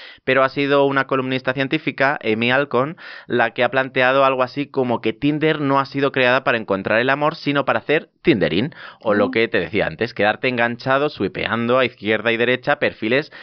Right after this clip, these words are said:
Speaker 1: e encontrando algo mejor para conocer.
Speaker 2: Ujú. Para los que no han usado Tinder, ¿eh? Cuando hablas de swipear, te refieres a deslizar el dedo para pasar, eh,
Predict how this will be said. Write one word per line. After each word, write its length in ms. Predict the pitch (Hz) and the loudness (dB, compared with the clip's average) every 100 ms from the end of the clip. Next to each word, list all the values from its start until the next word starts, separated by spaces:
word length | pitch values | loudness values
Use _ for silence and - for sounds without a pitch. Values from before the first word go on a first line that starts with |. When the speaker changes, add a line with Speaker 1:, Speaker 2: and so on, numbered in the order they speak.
| - - | -16 -2
Speaker 1:
e 180 | 143 147 | 2 2
encontrando 760 | 139 131 120 127 131 143 151 | 0 -2 0 -2 0 -2 0
algo 720 | 110 113 117 120 117 110 110 107 | 0 0 2 2 4 4 4 2
mejor 300 | 104 - 107 | 0 -2 -2
para 160 | 123 | -2
conocer. 360 | 85 71 - - | -2 -8 -10 -4
Speaker 2:
Ujú. 300 | 117 135 131 | 0 0 -2
Para 240 | 98 95 98 | -2 0 0
los 220 | 95 - | -2 -2
que 200 | 104 95 | -2 0
no 640 | 101 110 113 113 113 107 | 0 2 2 2 2 2
han 140 | 104 113 | 0 -2
usado 440 | 107 117 107 110 | -2 -2 0 -2
Tinder, 520 | - 147 123 143 170 - _ - | 0 0 2 0 -2 -10 _ -6
¿eh? 260 | 101 131 131 | -4 -4 -2
Cuando 260 | 98 95 | -2 0
hablas 240 | 113 127 110 | 0 0 0
de 140 | 113 | -4
swipear, 920 | - - 120 113 - 117 139 139 190 - - - | -4 -2 0 0 0 2 2 2 -2 -12 -18 -6
te 120 | 101 | -4
refieres 400 | 90 117 120 127 | -2 -2 -2 0
a 140 | 120 | 0
deslizar 680 | 107 113 98 107 98 139 139 | 2 0 0 -2 0 0 0
el 200 | 135 131 | 0 0
dedo 320 | 160 147 180 | 0 0 0
para 200 | 180 107 | 0 -2
pasar, 460 | 90 92 113 113 107 - - - - | -4 -2 0 0 -4 -12 -20 -14 -2
eh, 260 | 117 113 | 2 2